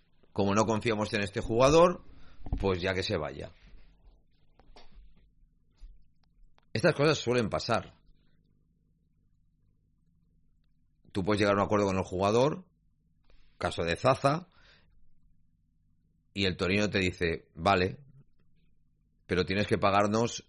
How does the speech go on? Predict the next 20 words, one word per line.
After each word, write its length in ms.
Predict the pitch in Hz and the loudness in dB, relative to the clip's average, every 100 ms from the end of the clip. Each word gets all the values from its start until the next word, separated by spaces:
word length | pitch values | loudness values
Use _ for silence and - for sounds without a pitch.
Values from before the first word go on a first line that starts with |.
| _ | _
un, 220 | 92 95 78 | -6 -4 -2
la, 280 | 90 85 78 | -2 0 -2
la 140 | 87 | -4
cesión 400 | - 98 120 120 | -2 -2 0 2
vale 260 | 117 120 117 | 2 2 0
dos 200 | 92 117 | 0 0
millones, 500 | 98 78 82 95 - | 0 -4 -4 -6 -6
con 160 | 95 107 | -4 0
una 160 | 117 | 0
opción 180 | 113 117 | 0 0
de 100 | 113 | 0
compra 520 | 120 120 120 123 - - | 0 0 2 0 -2 2
obligatoria 1040 | 143 160 160 143 131 156 147 143 143 - _ _ _ _ _ _ - | 6 8 8 8 8 6 6 6 4 0 _ _ _ _ _ _ -6
de 160 | 90 | -2
diez 220 | 98 98 92 | 0 0 -2
millones". 580 | 80 73 73 92 - - - _ _ _ _ _ _ _ _ _ _ _ - | -4 -4 -6 -10 -14 -20 -20 _ _ _ _ _ _ _ _ _ _ _ -10
Y 100 | 80 | -4
tú 120 | 92 | -2
dices, 440 | 90 80 82 - - | -2 -4 -8 -10 -8
"Uf, 220 | 90 | -8